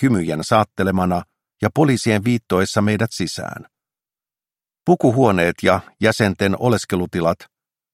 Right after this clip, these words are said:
lista mestareista, joiden otteluita olen seurannut ja joita vastaan olen pelannut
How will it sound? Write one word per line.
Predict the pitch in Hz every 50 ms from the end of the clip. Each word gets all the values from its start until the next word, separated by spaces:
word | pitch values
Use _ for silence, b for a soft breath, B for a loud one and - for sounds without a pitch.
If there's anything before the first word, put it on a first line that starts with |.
| _ _
lista | 95 101 107 - - - 101
mestareista, | 104 107 101 - - - 95 98 95 95 - - - 92
joiden | 98 98 98 101 95 104 98 - -
otteluita | - 135 - - 90 85 82 80 76 - 82
olen | 65 98 101 98 90
seurannut | - - 131 110 101 101 92 92 90 92 - - b b b b b b b _ -
ja | 107 101
joita | 117 113 110 - 110
vastaan | 127 127 - - - - 107 104 101 -
olen | - 127 113 123 113 -
pelannut | 135 127 104 87 82 76 76 73